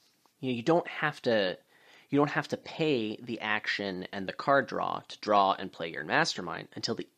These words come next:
end of your turn. So, like, I, I have my masterminds, I triple my stuff, I draw my deck, I do cool things, and then, oh, guess I'm gonna play my masterminds now that I have, like, you know, these actions left. And I, I don't have to worry about, like, well,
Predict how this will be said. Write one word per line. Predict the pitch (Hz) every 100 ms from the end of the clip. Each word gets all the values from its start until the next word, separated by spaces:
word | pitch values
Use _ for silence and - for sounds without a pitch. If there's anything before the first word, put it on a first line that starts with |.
| -
end | 131 151
of | 120
your | 90
turn. | - 90 85 - 147 _ _ _ _ _ _ _ _ _ _
So, | - 123 113
like, | 104 101 -
I, | 104 90 -
I | 90
have | 104 101
my | 101
masterminds, | 90 101 - 110 101 98 98
I | -
triple | - 127 - 110
my | 82
stuff, | - - 147 143 139 98
I |
draw | 80 92 90
my | 80
deck, | - 131 127 104
I |
do | 95
cool | - 139 123
things, | - 117 113
and | 110
then, | 107 101
oh, | 131 113 - - - - -
guess | 147 165
I'm |
gonna | 147
play | - 127
my | 107 95
masterminds | 101 101 - 76 76 73 - _ _ _ _ _ -
now | 107 98
that | 92 92
I | 87
have, | - 82 78
like, | 78 76 - _ _ _ -
you | 65
know, | 101
these | 95
actions | 101 101 - 92 -
left. | - -
And | 110
I, | -
I | 107
don't | 110
have | 104
to | -
worry | 101 98 95
about, | 92 90
like, | 90 95
well, | 101 92